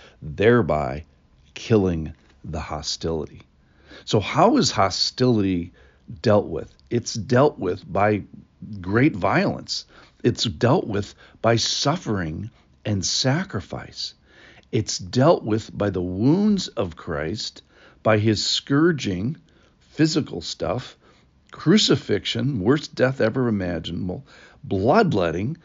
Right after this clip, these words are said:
abandonment by his friends, physical torture, emotional torture by the mocking and the,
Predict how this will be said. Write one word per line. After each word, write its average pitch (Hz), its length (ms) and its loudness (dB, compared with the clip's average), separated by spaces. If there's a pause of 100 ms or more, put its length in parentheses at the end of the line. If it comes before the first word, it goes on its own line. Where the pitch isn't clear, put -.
(320)
abandonment 113 920 2
by 98 140 0
his 92 220 -4
friends, 90 720 -6 (760)
physical 190 720 2
torture, 104 640 -6 (540)
emotional 113 680 2
torture 107 480 0
by 92 200 2
the 80 100 -2
mocking 101 720 0
and 87 140 -4
the, 82 200 -6